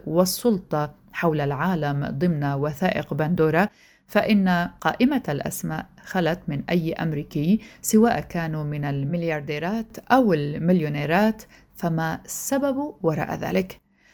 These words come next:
في غضون ساعات من نشر بعض تفاصيل ما احتوته وثائق بندورا،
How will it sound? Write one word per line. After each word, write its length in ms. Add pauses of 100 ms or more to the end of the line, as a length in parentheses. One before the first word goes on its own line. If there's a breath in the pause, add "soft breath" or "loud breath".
(100)
في 120
غضون 360
ساعات 460
من 240
نشر 260
بعض 240
تفاصيل 680
ما 60
احتوته 480
وثائق 480
بندورا، 500